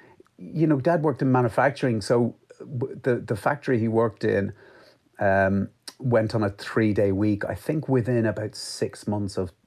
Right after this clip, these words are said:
of, um, of Thatcher coming to power. So, yeah, I mean, you could say it was quite, that was quite prescient of him to, to sort of, you know, almost see the writing on the wall.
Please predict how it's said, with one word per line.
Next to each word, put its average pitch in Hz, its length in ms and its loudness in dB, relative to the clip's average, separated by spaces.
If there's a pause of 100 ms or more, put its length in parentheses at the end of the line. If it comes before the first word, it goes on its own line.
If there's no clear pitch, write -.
of, 101 280 -10
um, 90 320 -6
of 92 140 -10
Thatcher - 360 -8
coming 90 240 -4
to 80 60 -10
power. 92 380 2
So, 107 300 2 (220)
yeah, 139 280 6
I 101 60 2
mean, 110 140 2
you 101 100 2
could 107 160 0
say 113 140 2
it 98 80 0
was 101 120 -4
quite, - 220 -6
that 110 60 -2
was 113 120 0
quite 104 240 -2 (200)
prescient - 440 0
of 95 160 2
him 98 160 0
to, 101 300 0 (420)
to 98 120 -2
sort 98 260 0
of, - 500 -10
you 104 100 2
know, 101 100 2
almost 101 240 2
see 101 120 2
the 98 120 2
writing 101 340 4
on 92 100 2
the 95 80 2
wall. 104 460 4